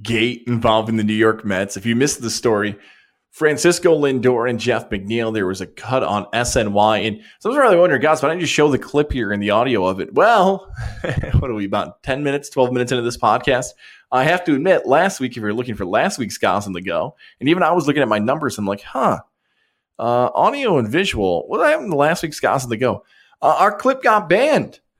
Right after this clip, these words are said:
because we used a three-second cut about The Rock last week.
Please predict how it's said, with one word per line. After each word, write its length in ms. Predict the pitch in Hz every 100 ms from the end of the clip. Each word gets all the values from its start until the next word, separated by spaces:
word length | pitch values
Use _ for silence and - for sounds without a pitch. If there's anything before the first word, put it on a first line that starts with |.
| -
because 300 | - 135 175
we 80 | 170
used 260 | 165 165 160
a 40 |
three-second 1080 | 147 - 139 143 214 247 - 156 156 147 -
cut 420 | - 175 147 - _ _ _
about 300 | 131 143 -
The 80 | 123
Rock 460 | 107 147 247 -
last 340 | 123 95 113 104
week. 300 | 98 -